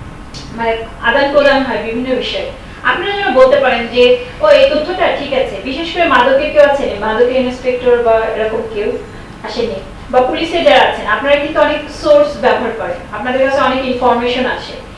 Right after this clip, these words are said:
এটাও কিন্তু একটা ইনফরমেশন বক্স আসলে। তা আপনি যেটা করতে পারবেন যে আপনি পাঁচজনকে জানাতে পারবেন। ইউনো সাহেবরা বিভিন্ন ফোরামে বলতে পারবে যে হচ্ছে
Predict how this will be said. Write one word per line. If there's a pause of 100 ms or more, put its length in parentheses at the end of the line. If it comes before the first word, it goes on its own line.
(180)
এটাও
কিন্তু
একটা
ইনফরমেশন
বক্স (220)
আসলে। (180)
তা
আপনি
যেটা
করতে
পারবেন
যে
আপনি
পাঁচজনকে
জানাতে
পারবেন।
ইউনো (100)
সাহেবরা
বিভিন্ন
ফোরামে (160)
বলতে
পারবে (340)
যে
হচ্ছে